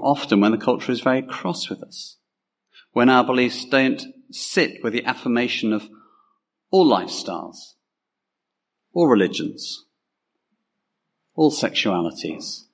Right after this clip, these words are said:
and sexual self-expression, and many other things besides. Jude three, we're to contend for the faith once delivered to the saints. We're to fight to keep that faith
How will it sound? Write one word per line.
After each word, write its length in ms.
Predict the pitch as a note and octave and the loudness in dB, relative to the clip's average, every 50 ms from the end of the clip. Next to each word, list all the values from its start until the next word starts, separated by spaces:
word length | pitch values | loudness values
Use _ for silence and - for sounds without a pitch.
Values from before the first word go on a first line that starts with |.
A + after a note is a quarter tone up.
| _ _ _ _ _ | _ _ _ _ _
and 100 | G#2 - | -6 -2
sexual 340 | - - - - - - G2+ | -2 -2 -2 -2 -2 -4 -4
self-expression, 920 | - - F2+ E2+ - - - - - - F2+ E2+ - - - - - - _ _ _ _ _ _ _ _ _ _ _ _ _ _ _ _ _ _ _ _ _ _ _ _ _ _ _ _ _ _ _ _ _ - | -2 -2 -2 -2 -2 -6 -10 -12 -10 -6 -6 -4 -4 -6 -8 -10 -12 -18 _ _ _ _ _ _ _ _ _ _ _ _ _ _ _ _ _ _ _ _ _ _ _ _ _ _ _ _ _ _ _ _ _ -2
and 120 | A#2+ A2+ | 2 4
many 220 | A#2 A#2+ A#2+ A#2+ A#2 | 6 6 8 6 6
other 220 | A#2 A#2 - A2+ | 4 2 -2 -6
things 340 | - - A2 G#2+ G#2+ G#2 G#2+ | -2 0 2 2 2 2 0
besides. 720 | - G#2 - - F#2 E2+ D#2+ D#2+ E2 - _ - - _ _ _ _ _ _ _ _ _ _ _ _ _ _ _ _ _ _ _ _ _ _ _ _ _ _ _ _ _ _ _ _ _ _ | -4 -8 -10 -8 -10 -10 -10 -10 -14 -18 _ -20 -20 _ _ _ _ _ _ _ _ _ _ _ _ _ _ _ _ _ _ _ _ _ _ _ _ _ _ _ _ _ _ _ _ _ _
Jude 320 | - - A2+ A2 G2+ - | -2 2 4 4 4 2
three, 300 | - - - A#2+ G2 F2+ | -2 -2 2 2 4 4
we're 160 | F2 F#2 F#2+ | 4 2 0
to 200 | F#2 - - G#2+ | -2 -2 -6 -8
contend 840 | G2+ - - - G#2 G2+ G2 G#2 - - C3+ C#3 D3 D3+ D#3 D3+ D3 | -8 -6 -6 -2 -2 -2 -2 -4 -4 -2 2 4 6 6 6 6 4
for 180 | - - A2 G2+ | 2 -2 -4 -2
the 120 | F#2+ F#2+ | -2 -4
faith 360 | - - - A2+ G#2+ A2 G#2+ - - _ _ _ _ | -6 -4 -2 0 0 0 -2 -4 -14 _ _ _ _
once 640 | - G#2 G2 G2 G#2+ B2 C#3+ - E3 D3 D3 - - - - | -6 -4 -2 0 2 4 6 6 4 4 0 -6 -10 -6 -4
delivered 640 | C3+ C3 B2+ C3 D3 D3 - F2 F2+ F2+ F2+ F#2 F2+ - - - _ _ _ _ _ _ _ _ _ _ _ _ _ _ _ _ _ _ _ _ _ _ | -2 0 2 2 2 0 0 0 -2 -2 -2 -2 -4 -10 -16 -20 _ _ _ _ _ _ _ _ _ _ _ _ _ _ _ _ _ _ _ _ _ _
to 80 | - A2 | -6 -4
the 120 | G2+ G2+ | -4 -2
saints. 720 | - - - F#2 E2 D#2 - - - - - - - - _ _ _ _ _ _ _ _ _ _ _ _ _ _ _ _ _ _ _ _ _ _ _ _ _ _ _ _ _ _ | -2 -2 -2 -2 -2 -4 -6 -12 -14 -14 -12 -12 -14 -18 _ _ _ _ _ _ _ _ _ _ _ _ _ _ _ _ _ _ _ _ _ _ _ _ _ _ _ _ _ _
We're 100 | - G2+ | -6 -6
to 140 | F#2 - G#2 | -4 -4 -8
fight 420 | - - - - B2+ C3+ C#3+ C#3+ - | -10 -4 0 2 2 2 2 0 -4
to 80 | - | -6
keep 180 | - - G#2 - | -4 -4 -4 -2
that 200 | - F#2 - - | -2 -4 -4 -6
faith 360 | - - G2+ G2 - - - | -6 -6 -6 -6 -6 -10 -18